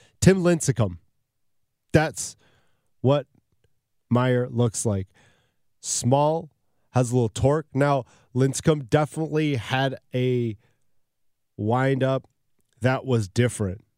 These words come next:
that created a lot of herky-jerky motion that the, that he had been doing for such a long time and perfected.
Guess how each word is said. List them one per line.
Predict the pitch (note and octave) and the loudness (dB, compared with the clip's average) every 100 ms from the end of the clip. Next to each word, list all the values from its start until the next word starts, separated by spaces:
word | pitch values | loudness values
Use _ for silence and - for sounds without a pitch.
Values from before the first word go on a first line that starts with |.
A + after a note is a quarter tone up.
| _ | _
that | A#2 G#2+ | -4 -4
created | - - C3 B2 | -4 0 0 2
a | A#2+ | 0
lot | B2+ C3 | 0 0
of | G#2 | -2
herky-jerky | - B2+ C3 C3+ A2+ B2 B2+ B2+ | 0 0 0 -2 0 0 0 -2
motion | A2+ B2 B2 A2 F#2 | 0 0 0 -4 -6
that | B2+ A#2+ | -6 -4
the, | D3+ D3 G#2+ | -4 -4 -4
that | D3 B2+ | -4 -2
he | F3 F3 | 0 2
had | G3 | 2
been | G3+ | 0
doing | A3 A#3 E3+ | 0 0 0
for | F#3+ | 0
such | - G#3 F3+ | 2 0 2
a | |
long | G3 G3 | 2 2
time | F3+ G3 F#3+ | 2 2 2
and | E3 | 0
perfected. | D#3+ D3+ F3+ F3+ C3 G#2 | 0 2 2 2 -2 -4